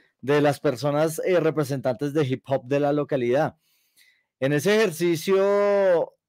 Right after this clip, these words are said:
todo empezó aquí por un, por un parque. Aquí existían las farras de, de hip hop.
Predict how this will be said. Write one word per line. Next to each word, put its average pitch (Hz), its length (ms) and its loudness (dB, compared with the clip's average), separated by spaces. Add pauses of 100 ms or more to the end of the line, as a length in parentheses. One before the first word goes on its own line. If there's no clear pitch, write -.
(1040)
todo 190 240 4
empezó 208 440 0
aquí 147 300 0
por 185 280 0
un, 185 680 -6
por 147 140 0
un 156 160 -4
parque. 147 500 -2 (640)
Aquí 139 320 -2
existían 156 480 0
las 165 180 0
farras 143 800 0
de, 113 360 -4
de 110 120 -6
hip 117 260 -10
hop. 143 280 -4